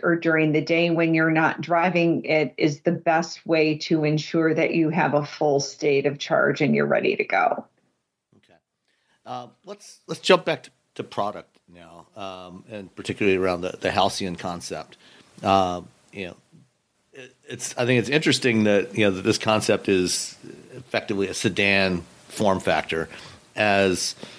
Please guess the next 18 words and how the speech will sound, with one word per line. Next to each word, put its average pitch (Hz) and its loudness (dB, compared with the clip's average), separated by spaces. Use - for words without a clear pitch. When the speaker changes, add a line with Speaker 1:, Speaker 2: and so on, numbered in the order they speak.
Speaker 2:
um, 90 2
you 98 0
know, 85 0
a 98 2
lot 104 2
of 104 2
the 98 2
industry 101 2
has 85 2
moved 98 2
away 92 2
from 87 2
traditional 104 2
car 98 2
shapes, 90 -2
car 95 2
form 92 -2
factors. 85 -2